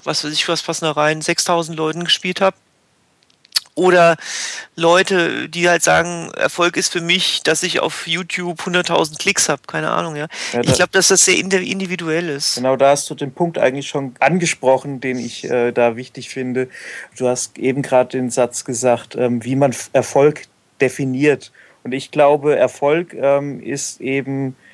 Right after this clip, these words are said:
Speaker 2: messbar in den Grenzen oder in den, den Sachen, die man sich selber abgesteckt hat. Also wenn man, äh, sich ein Ziel gesetzt hat und dieses Ziel endlich erreicht, ich glaube, dann,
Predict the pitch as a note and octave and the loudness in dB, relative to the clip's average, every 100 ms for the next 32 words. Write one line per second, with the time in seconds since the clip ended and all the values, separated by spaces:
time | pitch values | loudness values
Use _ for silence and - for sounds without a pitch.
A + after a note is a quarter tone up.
0 | - - - _ - B2 C3 E3+ - F#3 | -20 -20 -20 _ -8 2 2 2 0 4
1 | E3 C#3 C3+ - C#3 E3 F3+ - - D#3 | 4 4 -2 -2 0 0 -2 -4 0 0
2 | F#3 - F#3+ D#3+ B2+ B2 B2 A#2 - C#3+ | 0 -4 -4 -2 0 0 0 -6 0 2
3 | E3+ - D3+ D#3 D#3 D3 C#3 B2 - D3 | 2 4 2 2 -4 -2 -2 -2 -2 2
4 | D#3+ D#3+ B2+ - - - - A2+ - A2 | 2 4 2 0 -8 -8 -6 -8 -6 -4
5 | G2+ - A#2 A#2 B2+ C3+ C3 - D2+ - | -4 0 0 0 0 2 2 2 -4 -6
6 | - - - - - - - _ - - | -16 -20 -20 -20 -18 -20 -20 _ -18 -8
7 | C#3+ - C3+ - G#3 G3 E3+ F3 - - | -4 -2 0 2 2 2 4 2 2 2
8 | E3+ E3 - - - - C3 A#2+ - D#3+ | 2 2 -16 -20 -10 0 0 0 -4 -2
9 | D#3 D3+ - F#3+ F3 D#3 E3 E3+ E3 C3+ | 0 0 2 2 4 4 4 0 2 4
10 | A#2 A#2+ E3 - A#2+ - C#3 C#3 C3+ C3+ | 6 6 4 -2 -12 0 2 2 4 2
11 | D#3+ E3+ | 2 -4